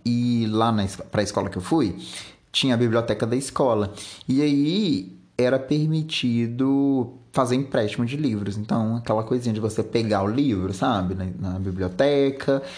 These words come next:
E aí tinha a fichinha que aí a bibliotecária ia lá e preenchia a data que você pe-, pegou. E aí você tinha um prazo pra devolver, acho que normalmente era uma semana. E você levava esse livro pra casa, lia. E depois, é, você ia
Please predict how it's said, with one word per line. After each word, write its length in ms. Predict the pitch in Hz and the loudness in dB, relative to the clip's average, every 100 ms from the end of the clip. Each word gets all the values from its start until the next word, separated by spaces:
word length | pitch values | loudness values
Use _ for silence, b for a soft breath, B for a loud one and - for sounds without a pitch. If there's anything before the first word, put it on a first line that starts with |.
| B B | B B
E 80 | 117 | 2
aí 100 | 117 | 2
tinha 280 | - 117 107 | 0 0 -2
a 20 | |
fichinha 560 | 107 - - 120 110 | 0 0 0 0 0
que 260 | 104 110 101 | -2 -2 0
aí 380 | 101 101 101 107 - | 0 0 -2 -6 -8
a 120 | 104 | -4
bibliotecária 640 | 101 101 101 92 92 95 95 | 0 0 0 0 -2 0 0
ia 60 | 92 | -2
lá 140 | 98 | -2
e 40 | |
preenchia 540 | 95 - 95 - 104 92 B B B | -2 -2 -2 -2 -2 -2 B B B
a 100 | - | -2
data 300 | 98 95 90 | 0 0 -2
que 60 | 92 | -4
você 160 | 95 - | -8 -6
pe-, 180 | 95 92 | -6 -8
pegou. 720 | - 101 165 139 156 165 160 | -6 -8 0 2 4 4 2
E 100 | 123 | 2
aí 80 | 120 | 0
você 140 | 123 | -2
tinha 220 | 117 147 | -2 -4
um 40 | 156 | -2
prazo 440 | - 113 113 113 | 0 0 0 0
pra 100 | 117 | -2
devolver, 540 | 117 107 101 110 127 | 0 0 0 2 0
acho 180 | 104 92 | 0 -2
que 100 | - | -4
normalmente 540 | 101 101 101 98 98 104 | -2 0 0 0 -2 0
era 80 | |
uma 160 | 101 101 | 0 -2
semana. 560 | - 120 113 101 110 139 | -2 -2 0 -2 -2 0
E 80 | |
você 240 | 143 139 147 | 0 0 2
levava 420 | 156 120 107 107 | 0 2 0 0
esse 160 | 107 107 | -2 -2
livro 140 | 92 | -2
pra 140 | 123 | -2
casa, 480 | 123 117 120 156 160 | 0 2 2 2 0
lia. 580 | 131 117 120 139 160 165 B B B B B B | 0 0 0 2 0 -2 B B B B B B
E 80 | 175 | 0
depois, 960 | 160 156 - 117 110 110 120 127 127 - | 0 0 0 2 4 4 4 2 0 -2
é, 400 | 110 107 107 107 | 0 2 2 0
você 580 | 104 107 104 - - 110 | 0 0 0 0 -2 0
ia 1120 | 107 104 104 107 107 107 104 101 95 90 85 | 0 0 0 0 2 2 0 0 -2 -2 -4